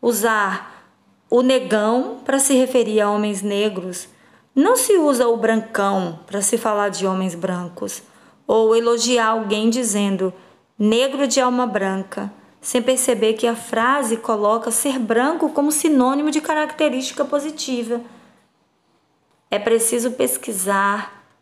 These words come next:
ler o que foi produzido sobre o tema por pessoas negras, e é bastante coisa.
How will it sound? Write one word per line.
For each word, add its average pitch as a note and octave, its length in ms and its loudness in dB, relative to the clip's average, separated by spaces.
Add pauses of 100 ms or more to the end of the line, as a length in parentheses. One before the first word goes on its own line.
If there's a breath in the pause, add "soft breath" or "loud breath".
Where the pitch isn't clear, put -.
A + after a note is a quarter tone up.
ler A3+ 280 4
o C4+ 80 0
que C4 100 -4
foi A3+ 200 -2
produzido G#3+ 680 -4
sobre G3 280 -4
o G3+ 40 -4
tema G#3 420 -4
por G3+ 160 -6
pessoas G3+ 480 -4
negras, G3 720 -2 (1040)
e A#3+ 80 2
é A#3+ 80 2
bastante A#3+ 500 -2
coisa. - 480 -10